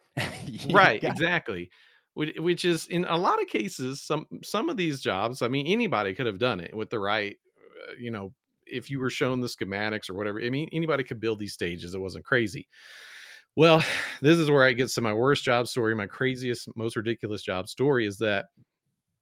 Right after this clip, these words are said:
Speaker 2: you know, this company would take on bids from gigantic, uh, vendors and stuff. And some of the, the things that they would require, you know, it took a master carpenter to pull this stuff off. <laughs>
Speaker 1: Right.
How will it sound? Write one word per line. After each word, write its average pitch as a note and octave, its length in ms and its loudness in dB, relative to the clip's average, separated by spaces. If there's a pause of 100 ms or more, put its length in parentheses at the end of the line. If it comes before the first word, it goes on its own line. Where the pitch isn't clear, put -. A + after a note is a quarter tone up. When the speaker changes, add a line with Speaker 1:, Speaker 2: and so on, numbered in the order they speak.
(520)
Speaker 2:
you C3 80 2
know, C#3 120 8
this D3 180 2
company F3+ 320 4
would C3 140 -2
take C3+ 220 0
on A2+ 180 0
bids B2+ 540 0 (520)
from A#2 520 0 (580)
gigantic, A2 800 -2 (300)
uh, F#2 460 -6 (480)
vendors G#2+ 580 0
and E2 120 -10
stuff. D#2+ 380 -6 (480)
And A#2 440 0
some C#3+ 200 2
of E3 60 2
the, D3 160 0 (260)
the A#2 160 -4
things D3+ 380 0
that B2 140 -2
they C3 120 6
would A#2+ 160 2
require, G#2+ 540 2
you C3+ 120 -2
know, D#3+ 100 2
it D3 120 -2
took G3 200 -2 (160)
a C3 80 0
master B2+ 400 2
carpenter D#3 460 2
to G2+ 100 -2
pull C3 200 -2
this A#2 120 -4
stuff G#2 240 -2
off. B2+ 340 -2 (100)
<laughs> - 0 - (760)
Speaker 1:
Right. E2+ 180 -8